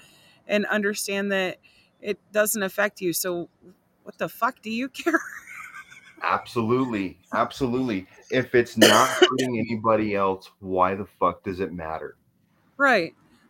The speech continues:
Speaker 1: Like, it's
Speaker 2: That's
Speaker 1: none
Speaker 2: the
Speaker 1: of your
Speaker 2: truth of it.
Speaker 1: business. It don't involve you.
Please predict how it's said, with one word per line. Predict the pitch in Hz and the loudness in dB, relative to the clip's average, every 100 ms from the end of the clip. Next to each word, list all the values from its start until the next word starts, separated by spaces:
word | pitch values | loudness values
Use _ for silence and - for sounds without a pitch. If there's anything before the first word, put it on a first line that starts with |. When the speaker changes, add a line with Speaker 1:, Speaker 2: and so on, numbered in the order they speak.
| - | -10
Speaker 1:
Like, | 233 | -4
it's | 277 - | 0 2
Speaker 2:
That's | |
Speaker 1:
none | 277 247 | 2 0
Speaker 2:
the | |
Speaker 1:
of | 214 | -2
your | 202 - | -4 -2
Speaker 2:
truth | 226 | -2
of | - | 0
it. | 294 | -2
Speaker 1:
business. | 302 - - | -2 -4 -6
It | 233 | -4
don't | 262 247 | 0 0
involve | 233 202 240 247 208 | 2 6 6 6 2
you. | 240 311 381 | -2 0 0